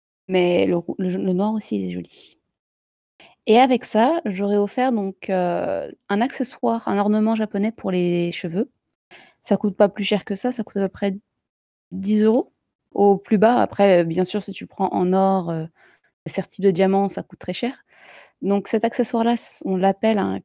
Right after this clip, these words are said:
kanzashi. Donc du coup, pour la suite, ce sera le daruma que je mets dans le même pack.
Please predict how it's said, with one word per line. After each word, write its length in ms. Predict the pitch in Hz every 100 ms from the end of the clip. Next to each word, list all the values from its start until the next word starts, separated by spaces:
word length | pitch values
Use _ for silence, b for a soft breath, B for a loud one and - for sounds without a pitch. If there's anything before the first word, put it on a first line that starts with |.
| _
kanzashi. 680 | 208 208 185 185 - - - _ _ _ _ _ _ _ _ _ B B B B B _
Donc 220 | 254 269
du 120 | 262 269
coup, 380 | - 247 - _ _ -
pour 140 | 262
la 100 | 240
suite, 320 | 233 - 302
ce 100 | 294
sera 220 | 247 - 226
le 100 | 220
daruma 460 | 262 269 226 226 _ _ _ _ _ b b b _ -
que 100 | 240
je 120 | 214
mets 120 | 226 247
dans 120 | 220
le 80 | 208
même 200 | 214 214
pack. 460 | 196 208 - -